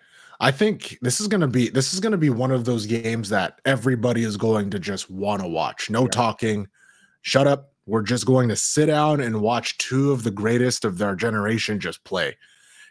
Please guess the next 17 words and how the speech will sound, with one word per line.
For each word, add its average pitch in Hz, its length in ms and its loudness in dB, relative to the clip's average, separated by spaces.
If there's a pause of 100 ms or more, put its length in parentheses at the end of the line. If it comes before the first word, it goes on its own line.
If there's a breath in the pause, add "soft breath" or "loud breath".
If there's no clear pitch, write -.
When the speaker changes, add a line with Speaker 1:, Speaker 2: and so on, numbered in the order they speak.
Speaker 1:
And 110 140 -2
I, 131 120 2 (480)
oh 107 300 -6 (100)
man, 92 300 -10
this 98 120 -10
is - 80 -4
gonna 95 160 -10
be 87 120 -16
such - 300 -6
an 95 60 -12
interesting 95 420 -10
game 92 260 -8 (260 loud breath)
Speaker 2:
Yeah. - 80 -16 (220 loud breath)
Speaker 1:
because 131 420 2
offense 190 400 2
to 120 80 0
defense, 101 640 -2